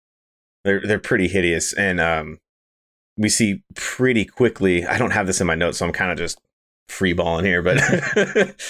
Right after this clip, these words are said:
<laughs> uh, see pretty quickly how, how it affects him, and it starts driving the people that are affected by this, like, mad. Like, they lose their patience, they lose their temper.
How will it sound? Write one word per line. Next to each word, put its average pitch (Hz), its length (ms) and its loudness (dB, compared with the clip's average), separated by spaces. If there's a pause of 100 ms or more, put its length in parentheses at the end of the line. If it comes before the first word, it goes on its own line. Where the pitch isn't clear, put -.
(120)
<laughs> - 240 -12
uh, 101 380 2 (560)
see 113 180 0
pretty 104 180 0
quickly 104 300 0
how, 104 440 0
how 107 260 0
it 95 60 -2
affects 101 340 -2
him, 101 220 0
and 92 220 -2 (260)
it 107 120 -2
starts 160 260 0
driving 110 600 -2
the 98 100 -2
people 104 300 0
that 92 100 4
are 90 40 2
affected 90 380 -2
by 82 140 0
this, 80 300 -4
like, - 140 -12 (160)
mad. 90 600 -4 (140)
Like, 95 200 0
they 104 160 2
lose 107 300 4
their 90 160 -2
patience, 107 500 -2
they 95 80 0
lose 90 240 0
their 76 140 -6
temper. 98 640 0